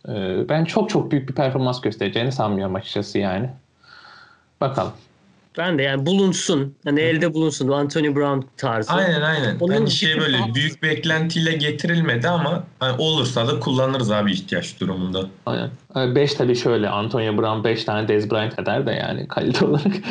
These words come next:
Speaker 1: Dez Bryant, hani
Speaker 2: Aynen öyle. Ben
Speaker 1: beş
Speaker 2: de
Speaker 1: kat daha aklı yerinde, aklı dengesi
Speaker 2: Aynen
Speaker 1: yerinde.
Speaker 2: öyle.
Speaker 1: Hani o şekilde değerlendirme yapabiliriz.
Speaker 2: Ee, son olarak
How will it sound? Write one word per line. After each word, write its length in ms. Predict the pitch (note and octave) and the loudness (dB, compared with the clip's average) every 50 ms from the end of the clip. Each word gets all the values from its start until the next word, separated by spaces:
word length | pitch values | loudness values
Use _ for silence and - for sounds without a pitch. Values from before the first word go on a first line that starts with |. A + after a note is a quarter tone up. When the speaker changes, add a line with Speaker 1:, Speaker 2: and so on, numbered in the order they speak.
| B3+ B3+ G3+ - | -4 -2 2 4
Speaker 1:
Dez 220 | C#3 B2+ A#2+ A#2+ | 4 4 4 2
Bryant, 260 | B2+ B2 A#2+ A#2+ B2 - - - - - - - - - - _ - | 2 0 0 -2 -4 -8 -12 -14 -16 -14 -12 -14 -14 -14 -16 _ -8
hani 120 | - A2+ A2+ | -4 -2 0
Speaker 2:
Aynen 260 | D#3 D#3 D3+ D3 C3+ | 0 2 2 0 0
öyle. 240 | C3 A#2+ A2+ A2+ G#2+ - - | 0 -2 -4 -6 -8 -6 -2
Ben 100 | C3 C3 | 2 2
Speaker 1:
beş 120 | C#3 B2+ | 4 4
Speaker 2:
de 60 | B2+ | 4
Speaker 1:
kat 220 | A#2+ B2+ B2+ C3 - | 2 0 0 0 0
daha 220 | C3 B2 B2 B2 | 2 2 2 2
aklı 240 | A#2+ A#2 - - B2 | 2 0 0 2 2
yerinde, 380 | A#2+ A#2 A2+ A2+ A2 A2 G#2+ G#2 | 2 2 2 0 -2 -2 -2 -2
aklı 380 | G2+ G2+ G2+ - G#2+ G#2+ G#2 | -2 -4 -4 -2 -2 -2 0
dengesi 400 | G#2 G2+ G2+ G2+ G2+ G#2 - A2+ | 0 -2 -2 -2 -2 -2 -2 0
Speaker 2:
Aynen 120 | G#2+ G2+ F#2 | 0 0 0
Speaker 1:
yerinde. 160 | G2 A2 A2+ | -2 -4 -4
Speaker 2:
öyle. 120 | A2 - - | -6 -8 -8
Speaker 1:
Hani 160 | - G2+ G2 G2 | -8 -6 -4 -4
o 80 | G#2+ | -2
şekilde 340 | G#2 - G2+ G2 G#2 G2 G2 | -2 -2 0 0 0 0 0
değerlendirme 380 | G#2 G2+ G2+ G2+ G2+ G#2 G#2 G#2+ | 0 0 0 0 0 -2 -2 -2
yapabiliriz. 480 | A2+ - A2+ - C3+ - - - - _ _ _ _ - - - - - - - - - - - - - | -2 -4 -6 -6 -6 -8 -10 -10 -12 _ _ _ _ -20 -20 -20 -18 -18 -18 -18 -18 -18 -18 -12 -4 -2
Speaker 2:
Ee, 260 | D#3 D3+ D3 C#3+ C#3 | 0 2 2 2 0
son 240 | C3+ - - F#3 F3 | 0 0 0 2 2
olarak 400 | F#3 F3+ E3+ E3 E3+ E3 - - | 4 4 2 2 2 0 -4 -10